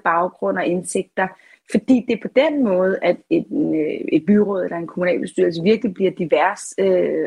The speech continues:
og det, og derfor synes jeg faktisk, at den her ligestillingsdebat, øh, konstant fordummer, øh, debatten, fordi den kun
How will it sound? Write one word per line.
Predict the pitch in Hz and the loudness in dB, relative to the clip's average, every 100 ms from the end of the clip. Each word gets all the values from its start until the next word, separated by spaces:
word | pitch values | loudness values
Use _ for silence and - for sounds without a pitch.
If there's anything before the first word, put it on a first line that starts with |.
| - | -4
og | - | 0
det, | 233 233 214 | 4 4 4
og | 202 196 | 2 2
derfor | 233 | 0
synes | 240 233 | -2 -2
jeg | 254 | 0
faktisk, | 226 220 220 202 | 0 -2 -4 -2
at | 214 | 0
den | 226 | 0
her | 214 | 2
ligestillingsdebat, | 233 226 208 196 - - 185 185 _ _ _ _ - | 0 0 -4 -4 -4 0 0 -2 _ _ _ _ 0
øh, | 202 190 185 - | 2 2 0 -8
konstant | - 214 - 233 - - | -6 -4 -2 -2 -2 -4
fordummer, | 208 240 247 262 247 - | 0 0 0 -6 -6 -6
øh, | 208 190 185 180 180 | -4 -2 -2 -2 0
debatten, | 185 190 190 226 | 2 2 0 -4
fordi | 208 196 | -2 -2
den | 202 - | -2 -6
kun | - - | -2 -2